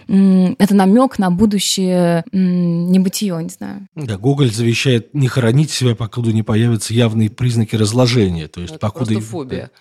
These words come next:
Speaker 3: Но я хотела не то, чтобы поспорить с Полей, я хотела, может быть, в сторону сказать, что мне странна эта формулировка, что у Гоголя нету мысли, по-, нету идеи,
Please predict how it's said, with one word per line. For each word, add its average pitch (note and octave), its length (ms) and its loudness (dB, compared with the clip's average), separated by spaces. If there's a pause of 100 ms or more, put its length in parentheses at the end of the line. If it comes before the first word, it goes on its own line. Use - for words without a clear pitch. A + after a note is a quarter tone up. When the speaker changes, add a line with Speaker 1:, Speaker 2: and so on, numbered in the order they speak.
(140)
Speaker 3:
Но D3 100 -10
я D3+ 100 -6
хотела E3 300 -6
не E3 200 -4
то, F#3+ 120 -6
чтобы D#3+ 200 -12
поспорить A#3 500 -6
с - 40 -20
Полей, C3 360 -8 (300)
я C#3 120 -8
хотела, D#3+ 560 -2 (100)
может D#3+ 240 -4
быть, C#3+ 80 -14
в - 60 -14
сторону D3 380 -2
сказать, D#3+ 360 -4
что C#3+ 640 -6
мне F3+ 160 2
странна F#3+ 320 0
эта E3+ 140 -2
формулировка, F#3 680 -2
что - 240 -8 (100)
у D3+ 140 -10
Гоголя D#3 240 -2
нету D3+ 260 -2
мысли, E3+ 480 -4 (160)
по-, - 220 -8
нету D#3+ 280 -2
идеи, C#3+ 420 -4